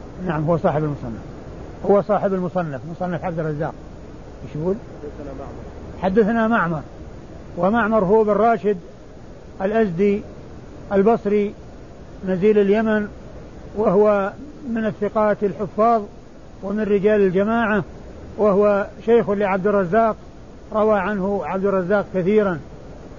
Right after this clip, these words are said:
Speaker 1: روى عبد الرزاق عن معمر كثيرا من الأحاديث، وكثيرا ما يأتي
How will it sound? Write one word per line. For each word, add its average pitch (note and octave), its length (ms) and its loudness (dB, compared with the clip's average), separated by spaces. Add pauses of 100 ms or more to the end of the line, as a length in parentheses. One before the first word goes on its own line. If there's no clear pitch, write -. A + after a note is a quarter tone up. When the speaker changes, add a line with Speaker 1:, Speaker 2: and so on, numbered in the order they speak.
Speaker 1:
روى G3 420 4
عبد F#3 260 -4
الرزاق G3 400 2
عن F#3+ 180 -2
معمر G#3 400 -2 (680)
كثيرا A3+ 360 6
من G#3+ 160 0
الأحاديث، F3+ 600 0 (2000)
وكثيرا A#3+ 460 4
ما A3+ 200 0
يأتي G#3 440 0